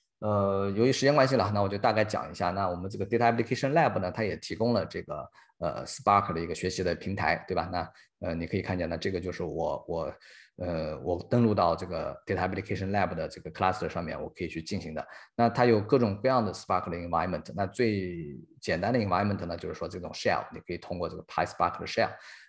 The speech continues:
呃，你就进去之后，你打入这个 PySpark，你就可以去进行编程了。那这个是一种方式。那还有一种方式呢，哎，我，我还有一种方式可能没，没写。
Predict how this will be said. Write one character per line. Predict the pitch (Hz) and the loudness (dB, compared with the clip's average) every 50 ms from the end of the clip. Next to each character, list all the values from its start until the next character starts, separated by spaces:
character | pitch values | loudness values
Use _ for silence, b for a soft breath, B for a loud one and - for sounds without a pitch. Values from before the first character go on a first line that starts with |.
| B B | B B
呃， | 90 87 85 82 | -4 -2 -2 -2
你 | 85 85 | -4 -2
就 | 92 92 | -4 -4
进 | - - 107 | -2 -2 -4
去 | 104 104 92 | -4 -4 -6
之 | 85 - 107 | -8 -6 -4
后， | 101 104 87 | -2 -2 -2
你 | 80 85 82 - | -2 -4 -8 -8
打 | - - - | -6 -6 -6
入 | - - 69 | -4 -6 -8
这 | 80 82 | -10 -10
个 | - - | -12 -10
PySpark， | - 80 80 82 - - 92 80 - - 69 | -4 -4 -4 -4 0 2 2 2 2 0 -10
你 | 82 | -10
就 | 82 82 | -12 -12
可 | - - 80 | -12 -10 -10
以 | 78 | -10
去 | - - - 67 - | -10 -10 -12 -12 -12
进 | - - - | -12 -14 -16
行 | - - 80 82 80 - - | -12 -12 -12 -12 -12 -8 -4
编 | 95 90 | -4 -4
程 | 82 80 78 | -2 -2 -4
了。 | 80 80 71 B B B B B B | -4 -4 -4 B B B B B B
那 | - 85 | -8 -6
这 | 82 - 110 107 | -4 0 0 0
个 | 98 | 0
是 | 85 - - 85 87 82 - - | 0 -4 -4 -4 -4 -4 -2 0
一 | |
种 | 127 120 113 - | 0 2 0 0
方 | - 98 95 101 | -2 -4 -6 -4
式。 | - 110 - - B B B B - | -4 -4 -6 -6 B B B B -6
那 | 101 | -2
还 | 90 110 143 | 2 4 6
有 | 143 | 6
一 | |
种 | 131 117 | 6 4
方 | 104 110 113 113 | 4 2 2 0
式 | - - | 0 -2
呢， | 117 104 95 92 - B B B B _ _ _ - | 0 0 0 -2 -4 B B B B _ _ _ -10
哎， | - 95 107 101 | -10 -8 -8 -8
我， | 92 85 - - - | -8 -8 -10 -10 -10
我 | - 92 | -12 -8
还 | - 95 | -4 -4
有 | 98 104 | -4 -2
一 | |
种 | 104 - | -4 -4
方 | - 98 98 | -4 -6 -6
式 | - - | -6 -10
可 | - - - | -12 -10 -8
能 | 80 82 85 87 87 87 | -6 -6 -6 -6 -6 -6
没， | 85 87 | -6 -6
没 | - 92 92 95 | -4 -4 -4 -4
写。 | - - - | -4 -6 -8